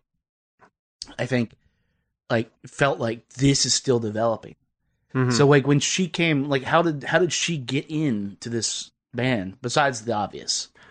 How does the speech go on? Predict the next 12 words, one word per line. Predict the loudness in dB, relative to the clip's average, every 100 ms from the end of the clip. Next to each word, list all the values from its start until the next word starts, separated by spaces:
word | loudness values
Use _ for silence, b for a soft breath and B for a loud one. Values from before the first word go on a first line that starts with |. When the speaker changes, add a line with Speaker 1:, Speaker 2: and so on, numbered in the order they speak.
| b b _ -2
Speaker 2:
Well, | 4 6 6 4 0 _ _ _ -8
after | 0 0 0 2 4 6 6 6 4 2 -6 _ _ -12
the | -4 0 2 2 2 -2
rock | -2 4 4 4 0
band, | 0 0 -2
which | -4 -4 -6 -8 _ _ _ 0
I |
would | 2 4
say | 4 4
ended | 4 4 4
on | 4 4
a, | 2 0 -2